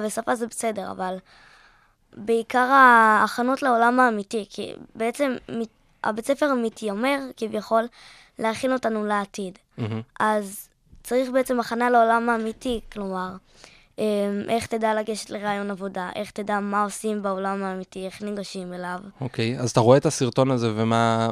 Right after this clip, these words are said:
Speaker 2: מה אתה חושב עליו?
Speaker 1: ואמרתי, "רגע, וואלה, זה נכון." ואז כשסיימתי את הסרטון אמרתי, "הוא צודק לגמרי." ואז, אה, משם זה התגלגל.
Speaker 2: ו-, ו-, אבל מה זה התגלגל? זאת אומרת, מה עשית עם זה?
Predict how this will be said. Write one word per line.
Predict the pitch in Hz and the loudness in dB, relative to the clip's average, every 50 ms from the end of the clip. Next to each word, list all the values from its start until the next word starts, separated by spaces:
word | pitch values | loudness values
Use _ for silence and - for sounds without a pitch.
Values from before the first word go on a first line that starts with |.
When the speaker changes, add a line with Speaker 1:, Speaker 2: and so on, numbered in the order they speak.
| - | -2
Speaker 2:
מה | 120 117 117 | -2 0 0
אתה | 110 117 | 0 0
חושב | 107 110 - - 110 104 | -2 -2 -2 -2 -2 -2
עליו? | 110 113 117 110 - - - - - - | -2 -2 -2 -4 -6 -10 -20 -14 -6 -2
Speaker 1:
ואמרתי, | 226 220 226 226 226 240 - - 240 233 - _ _ - 160 _ - 226 | 0 0 2 2 0 0 0 -4 -6 -6 -6 _ _ -20 -20 _ -6 -6
"רגע, | 214 202 190 185 175 185 - _ - | -6 -4 -6 -8 -12 -14 -14 _ -6
וואלה, | - 214 214 208 196 185 | -2 -2 0 0 -2 -4
זה | 175 185 185 | -6 -8 -8
נכון." | 190 190 - - 233 202 214 196 | -8 -8 -6 -4 -4 -4 -2 0
ואז | 208 208 220 220 208 - - | 2 2 2 0 -2 -6 -14
כשסיימתי | - - 226 - - 220 226 220 131 | -10 -10 -8 -4 -4 -4 -4 -4 -8
את | - | -10
הסרטון | 226 - 233 220 - - 247 240 | -10 -8 -10 -10 -6 -4 -4 -2
אמרתי, | 220 208 208 208 208 - 226 226 - _ _ _ _ _ _ _ _ _ _ - | -2 -2 -4 -6 -4 -6 -6 -6 -6 _ _ _ _ _ _ _ _ _ _ -14
"הוא | 214 208 | -14 -12
צודק | - - 202 190 220 226 214 - 226 | -10 -10 -8 -4 -2 -2 -2 -4 -6
לגמרי." | 220 202 226 247 247 226 196 185 175 170 - _ _ _ - - - - _ - | -6 -4 -2 -2 -2 -2 -2 -6 -12 -16 -18 _ _ _ -20 -20 -20 -20 _ -8
ואז, | 202 208 208 214 226 214 226 233 | -4 -2 0 0 0 -2 -2 -2
אה, | 233 233 233 233 233 233 233 233 233 | 0 2 2 4 4 2 2 0 0
משם | 220 - 247 247 | 0 0 0 0
זה | 240 262 | 2 0
התגלגל. | 269 277 285 294 302 320 330 320 311 302 - _ _ _ _ _ _ _ _ _ _ - | 0 0 0 0 0 2 0 0 0 -4 -10 _ _ _ _ _ _ _ _ _ _ -10
Speaker 2:
ו-, | 113 107 110 117 - - | -6 -2 -2 -2 -2 -2
ו-, | 117 110 117 117 | -2 0 0 0
אבל | 113 107 107 107 110 113 - - - | 0 0 0 0 0 -2 -4 -4 -2
מה | 120 117 117 | 2 2 2
זה | 113 123 | 2 2
התגלגל? | 117 110 110 107 101 104 101 101 | 0 0 0 -2 0 -2 -4 -4
זאת | 98 - | -4 -6
אומרת, | 107 101 - | -8 -6 -4
מה | 110 107 | -2 -4
עשית | 101 - - 107 - 107 | -4 -4 -6 -8 -6 -6
עם | 101 101 107 | -8 -8 -8
זה? | 110 | -10